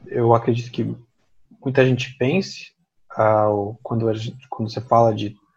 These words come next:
teologia da favela, a primeira coisa que talvez um, uma pessoa mais conservadora aí, mais reformada, vai pensar, "Ih, já vem esse marxista", né? Porque, assim, na visão marxista, tem, tem essa questão, por exemplo, da teologia da libertação, a ideia de que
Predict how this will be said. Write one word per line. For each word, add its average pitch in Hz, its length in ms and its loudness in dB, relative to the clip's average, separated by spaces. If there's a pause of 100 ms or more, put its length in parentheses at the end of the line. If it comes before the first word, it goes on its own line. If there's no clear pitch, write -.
(220)
teologia 113 200 0
da 113 120 0
favela, 123 320 2
a - 20 -8
primeira 135 260 2
coisa 127 320 4
que 120 100 -10
talvez 117 300 2
um, 107 200 -2 (640)
uma 117 120 0
pessoa 123 320 4
mais 120 180 4
conservadora 120 720 6
aí, 123 160 8
mais 110 340 0
reformada, 117 580 2
vai 131 80 2
pensar, 131 240 0
"Ih, 147 100 2
já 127 120 4
vem 139 320 2
esse 139 440 0 (380)
marxista", 131 720 2
né? 104 160 -12 (340)
Porque, - 140 2
assim, 147 180 4
na 131 140 6
visão 151 200 4
marxista, 170 720 0 (480)
tem, 127 160 0
tem 147 140 6
essa 156 180 4
questão, 131 300 -2
por 131 100 6
exemplo, 117 220 6
da 113 60 6
teologia 120 340 8
da 117 60 6
libertação, 117 680 4 (460)
a 123 80 6
ideia 123 340 10
de 123 160 2
que 120 640 4